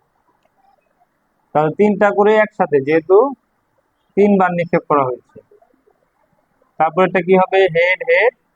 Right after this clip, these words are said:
টেল। তারপরেরটা কি হবে? এই এইচ এর কাজ শেষ, তাহলে কি হবে? এইচ টি এইচ, অর্থাৎ হেড, টেল, হেড, এইচ টি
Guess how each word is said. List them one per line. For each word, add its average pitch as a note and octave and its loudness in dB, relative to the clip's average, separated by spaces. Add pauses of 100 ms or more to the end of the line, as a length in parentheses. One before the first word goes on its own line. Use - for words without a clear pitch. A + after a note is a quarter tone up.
(600)
টেল। D3+ 0 (440)
তারপরেরটা F3+ -2
কি F#3 2
হবে? F#3+ 2 (220)
এই F#3 6 (160)
এইচ F3+ 2
এর F3+ 0
কাজ F3 0 (100)
শেষ, A#2+ -4 (100)
তাহলে E3 2
কি F#3+ 2
হবে? F#3+ 2 (140)
এইচ F#3 2 (160)
টি G#3+ 0 (340)
এইচ, D3 0 (180)
অর্থাৎ C#3+ -2 (100)
হেড, F3 2 (120)
টেল, G3+ 2 (240)
হেড, D#3 0 (580)
এইচ F3 0 (140)
টি G3+ 2